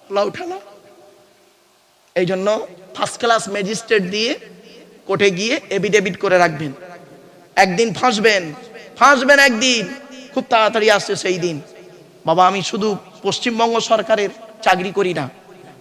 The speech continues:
দিল্লি এবং ওয়েস্ট এবং কেন-, সেন্ট্রাল গভর্নমেন্ট এবং স্টেট গভর্নমেন্ট, দুটো গভর্নমেন্টের সঙ্গে কম বেশি ইনডাইরেক্টলি আমার একটু যোগাযোগ,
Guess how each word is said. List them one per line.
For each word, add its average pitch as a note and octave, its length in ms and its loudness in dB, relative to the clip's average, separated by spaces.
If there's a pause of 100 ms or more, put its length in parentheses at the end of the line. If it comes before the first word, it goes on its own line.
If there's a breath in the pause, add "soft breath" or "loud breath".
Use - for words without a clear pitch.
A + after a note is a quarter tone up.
(160)
দিল্লি G3+ 360 4
এবং G#3+ 260 0 (300)
ওয়েস্ট F#3 260 -4
এবং F3 220 -4 (360)
কেন-, F3 340 -2
সেন্ট্রাল G#3+ 420 0
গভর্নমেন্ট B3 380 2 (100)
এবং F#3 360 -2
স্টেট B3 240 2
গভর্নমেন্ট, E3+ 380 -4 (440)
দুটো G#3+ 200 8
গভর্নমেন্টের A#3+ 480 2
সঙ্গে A3+ 260 -8
কম G#3 220 -10
বেশি G#3+ 220 -8
ইনডাইরেক্টলি G#3 600 -4
আমার G#3+ 160 -2 (460)
একটু G#3+ 180 -10
যোগাযোগ, F3 400 -2